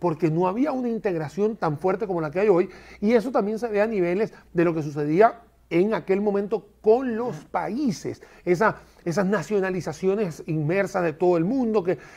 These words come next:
el gobierno, digamos, quería estar metido en todo,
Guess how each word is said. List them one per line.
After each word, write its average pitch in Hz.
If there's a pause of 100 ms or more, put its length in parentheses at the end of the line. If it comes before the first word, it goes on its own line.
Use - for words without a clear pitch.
el 175
gobierno, 196 (460)
digamos, 180
quería 160
estar 160
metido 165
en 233
todo, 262